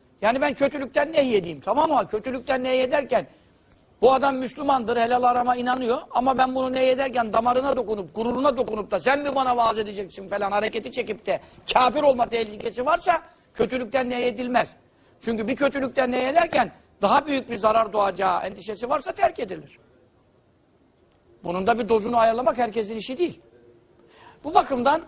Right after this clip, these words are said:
hanım kocasının halini daha iyi bilir. Ee, böyle saygılı, edepli bir insansa ona "Ya bırak, işte haramdır, işte cehennem, ahiret" bir şeyler demesi,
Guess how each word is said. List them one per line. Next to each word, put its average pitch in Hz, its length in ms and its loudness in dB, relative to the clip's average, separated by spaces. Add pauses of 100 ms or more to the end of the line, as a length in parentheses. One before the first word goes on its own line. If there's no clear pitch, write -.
(400)
hanım 370 280 2
kocasının 330 420 0
halini 311 320 2
daha - 220 6
iyi 440 80 2
bilir. 269 340 0 (1120)
Ee, - 320 -2
böyle 254 340 6
saygılı, 311 460 2
edepli 285 440 2
bir 269 60 -8
insansa 175 500 -4 (1200)
ona 311 320 4 (260)
"Ya 262 220 2
bırak, 240 260 2 (120)
işte - 120 -16
haramdır, 240 460 0
işte 208 180 -16
cehennem, 262 420 0
ahiret" 233 520 0
bir 320 60 -10
şeyler 311 340 -8
demesi, 294 460 0